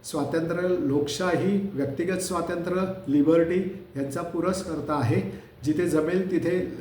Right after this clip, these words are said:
अ, सामान्यातल्या सामान्य माणसांचे राजकीय, सामाजिक, आर्थिक इंटरेस्ट प्रोटेक्ट करण्याचा मी प्रयत्न करत असतो. अ, हा चॅनल पूर्णपणे स्वतंत्र आहे, कुठल्याही राजकीय पक्षाच्या मेंबरशिपवर अथवा आर्थिक पाठिंब्यावर तो स-, सुरू नाही.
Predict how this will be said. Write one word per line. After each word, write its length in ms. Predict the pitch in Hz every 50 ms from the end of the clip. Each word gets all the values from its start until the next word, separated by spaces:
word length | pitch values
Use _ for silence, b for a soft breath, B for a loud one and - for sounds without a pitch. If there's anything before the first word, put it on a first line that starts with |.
| -
अ, 220 | 165 156 151 151 143
सामान्यातल्या 720 | 127 - 143 135 143 156 165 165 170 170 165 - 185 175
सामान्य 440 | - - 160 143 147 156 165 170 170
माणसांचे 600 | 170 160 151 147 - - 165 160 165 165 - 175 175 180 - - - - - - - - -
राजकीय, 460 | 147 147 139 135 - - - 180 170 180
सामाजिक, 580 | 175 175 160 147 156 160 156 156 180 180 175
आर्थिक 340 | 151 139 123 127 160 151 -
इंटरेस्ट 420 | 156 147 143 156 165 170 165 -
प्रोटेक्ट 340 | - 143 131 123 160 156 -
करण्याचा 320 | - 147 147 156 151 156 165
मी 120 | 151 156
प्रयत्न 340 | 151 143 139 139 135 139 147
करत 260 | 147 151 143 160 156
असतो. 420 | 147 127 - - 156 180 180 - B B B B B B B B B -
अ, 80 | 151 151 156 156 151 151 151 120
हा 460 | 117 156 175 190 185 - - - - - - - - - - - -
चॅनल 280 | 165 160 156 170 185
पूर्णपणे 560 | 190 185 185 170 160 160 180 185 175 185 196 208
स्वतंत्र 580 | 196 - 190 180 - - 202 202 202 196 180
आहे, 300 | 156 131 104 113 107 - - - - - - -
कुठल्याही 380 | - 156 - 147 151 160 175 180
राजकीय 380 | 170 156 147 - - - 170
पक्षाच्या 840 | 180 175 165 156 156 - - 175 170 170 165 160 - - 180 170 170
मेंबरशिपवर 800 | 170 165 139 135 143 151 160 160 - - 175 165 - 170 175 190 202 196 202 B B B B B B - -
अथवा 500 | 151 165 165 - 175 175 170 170 170 160
आर्थिक 360 | 160 151 131 127 175 180 -
पाठिंब्यावर 560 | - 160 147 147 156 156 156 156 156 165 165
तो 160 | 160 - 165 165
स-, 280 | 165 185 160 - -
सुरू 280 | - - 147 135 156 170
नाही. 240 | 185 208 - 110